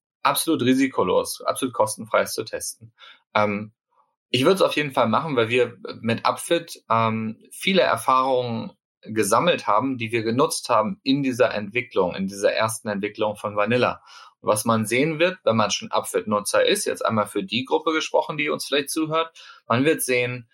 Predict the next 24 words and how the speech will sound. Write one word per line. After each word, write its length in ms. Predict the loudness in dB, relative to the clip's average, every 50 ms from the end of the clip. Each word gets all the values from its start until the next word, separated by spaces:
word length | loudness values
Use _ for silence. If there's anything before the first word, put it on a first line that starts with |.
| _ _ _ _ _ _ _
viele 400 | _ -8 -2 0 2 4 2 2
Dinge, 400 | 2 2 0 0 2 0 0 0
die 140 | 0 0 0
einen 180 | 0 0 0 0
vorher 240 | 0 0 2 0 0
gestört 380 | -2 -2 2 2 2 2 2
haben, 240 | 0 -2 -2 -2 -6
die 100 | -6 -6
stören 240 | -2 0 2 2 2
einen 160 | 2 0 -2
hier 100 | -2 -2
nicht 220 | -2 -2 -2 -2
mehr, 160 | -2 -2 0 2
weil 140 | 2 2
es 140 | 0 -2 -6
sie 100 | -10 -10
nicht 200 | -10 -12 -12 -6
mehr 160 | -2 0 0
in 80 | 0 2
der 140 | 0 0 0
Form 240 | -2 -4 -4 -4 -2
gibt. 220 | -4 -4 -4 -6
Zum 120 | -10 -4 -2
Beispiel, 500 | -2 -2 -2 -2 -2 -2 -2 -2 -2